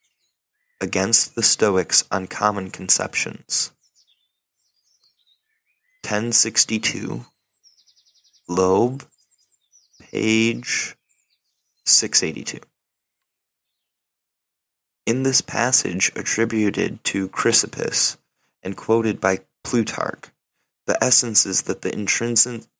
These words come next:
intrinsic value of a virtuous action or wisdom isn't necessarily amplified by the passage of time. The emphasis is on the quality of virtue or wisdom,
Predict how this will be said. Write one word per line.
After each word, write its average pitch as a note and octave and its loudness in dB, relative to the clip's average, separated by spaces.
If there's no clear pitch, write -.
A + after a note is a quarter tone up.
intrinsic A2+ -4
value G#2 0
of F#2 -4
a F#2+ -2
virtuous G2+ 0
action G2+ -4
or G2 0
wisdom G2+ 2
isn't G#2+ 0
necessarily G#2 2
amplified G2 -2
by F#2+ 0
the F#2 -8
passage - 0
of F#2+ -8
time. F#2+ -4
The - -2
emphasis G#2+ 2
is F#2+ 2
on F#2+ -2
the F#2+ -12
quality G#2 2
of - -2
virtue G#2+ 0
or G#2 -2
wisdom, A2+ -2